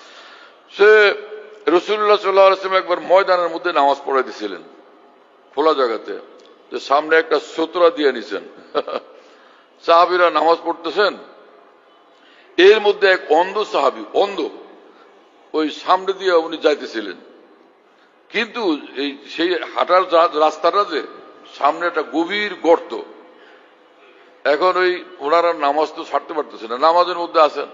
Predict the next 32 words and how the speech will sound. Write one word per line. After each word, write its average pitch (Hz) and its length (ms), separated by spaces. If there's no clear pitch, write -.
নামাজে 170 420
আছেন, 123 260
ঠিক - 180
বলবেন 185 340
কেমন, 165 220
"এই 196 200
তুমি 170 460
এখানে 156 340
ঘুরো, 170 420
তো 139 240
ওর 131 160
গর্ত 143 360
আছে", 135 240
তা 160 80
তো 160 120
বলাও 165 320
যায় 120 180
না, 95 120
তাহলে 170 160
নামাজ 170 280
শেষ - 280
হয়ে 123 160
যায়, 104 160
তো 110 80
চুপচাপ। - 480
কিন্তু 185 280
দেখা 185 300
যাইতেছে 123 500
ওই 175 360
লোক 175 340
হাট-, - 260
আগায়, 151 340